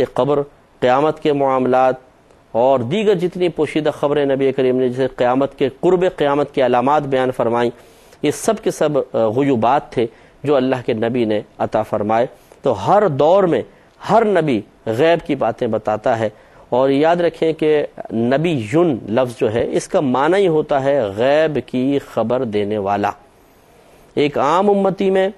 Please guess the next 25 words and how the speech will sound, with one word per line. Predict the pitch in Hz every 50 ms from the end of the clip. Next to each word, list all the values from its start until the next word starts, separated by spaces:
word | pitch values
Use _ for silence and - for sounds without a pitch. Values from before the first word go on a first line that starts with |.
| _ _ - - _ _ -
اور | 131 147 160 151
نبی | 143 139 147 156 160 175 180
میں | 175 175 175 170 160 135 110 - -
بہت | 175 180 190 214 226 208
بڑا | 180 170 170 165 165 165 160
فرق | 147 - - - - 170 175 160 - - - -
جو | 113 110 139 156
چیز | - - 165 151 - - -
پیدا | - 143 147 160 160
کرتی | 147 - 143 135 131 - 151 143
ہے، | 147
وہ | 147 143 143 120
یہی | 110 104 123 165 180 226 233 196 151
ہے | 123 101 90 - - - - - - - - - - - -
کہ | 156 147 143 - -
امتی | 156 175 196 202 214 220 214 - 214 208
پوشیدہ | 208 - 165 170 156 - - 185 170 180 175 -
چیزوں | - 170 156 156 160
پر | - - 156
خود | - - - 165 143
واقف | 131 131 127 123 - - 139 - -
نہیں | 117 117 120 123
ہوتا، | 113 107 104 107 - 95 87 - - - - - _ _ - - 123
بلکہ | 127 143 147 - 156
اللہ | 165 185 202